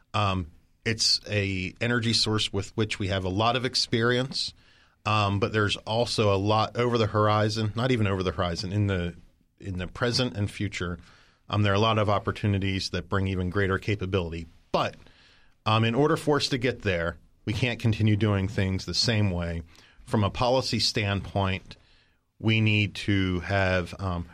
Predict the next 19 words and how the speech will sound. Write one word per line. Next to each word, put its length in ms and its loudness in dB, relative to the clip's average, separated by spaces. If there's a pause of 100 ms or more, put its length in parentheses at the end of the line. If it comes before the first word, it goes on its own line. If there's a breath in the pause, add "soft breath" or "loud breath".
(160 loud breath)
reform 440 2
that 140 0
recognizes 840 0 (240)
where 320 4
we 240 2
are 260 4
as 160 -2
a 40 -2
country 480 0
and 160 -2
where 180 2
the 280 0
nuclear 300 -2
industry 460 -2
is 180 -2
as 140 -4
an 100 -4
industry, 560 0 (680 loud breath)
and, 560 2